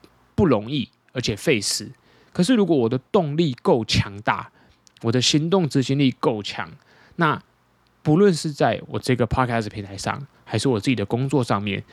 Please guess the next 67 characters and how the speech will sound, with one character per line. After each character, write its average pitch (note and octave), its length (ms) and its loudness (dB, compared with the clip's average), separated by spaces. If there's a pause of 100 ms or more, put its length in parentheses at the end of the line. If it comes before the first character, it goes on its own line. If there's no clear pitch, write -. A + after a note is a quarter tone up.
(320)
它 G3 180 0
对 G#3 180 4
我 G#2 160 0
都 A#2 140 -4
会 C3 140 -2
有 - 80 -6
一 - 80 -10
个 G2+ 180 -4
很 G2+ 300 -4
大 B2 160 -2
很 G2+ 160 -12
大 G#2+ 180 2
的 G#2+ 120 -4
影 A2 220 -6
响 G2 200 -4
跟 G2+ 200 -6
转 F#2 300 -4
变。 A2 200 -6 (640)
所 G#3+ 140 2
以 A3+ 40 2
我 G3+ 120 4
想 C#3+ 140 -4
这 A3+ 100 2
是 G3 160 2
青 F#3+ 220 2
学 C#3+ 160 2
团 G#2 340 -4
在 A2+ 280 -2 (120)
培 A2+ 180 -2
训 B2 220 0
里 G2 100 -6
面 A2 320 0 (340)
另 G#3+ 160 4
外 E3 140 4
一 D#3 40 2
个 A2+ 100 -4
很 - 320 -2
有 A#2 160 0
趣 - 180 -6
的 A2+ 60 0
部 A2+ 180 -6
分。 C3+ 300 -10 (340)
所 - 140 2
以 B3+ 60 6
它 - 120 -2
的 D#3+ 380 2 (140)
每 C3+ 180 2
一 F3 60 0
个 A#3 100 -2
月 A#3 140 4
的 D#3+ 80 2
课 E3 160 0
程， A#2+ 220 0
第 D3 140 4
一 C#3+ 60 2
周 C3 140 0
就 C3 100 -2
是 B2 100 -2
上 A#2 300 0
课， - 240 -8 (500)
然 A#2 80 -4
后 A#2 60 -2
第 D3+ 180 2
二 C#3 120 4
周 A#2+ 120 0
就 A#2 100 -6
是 A2+ 280 -2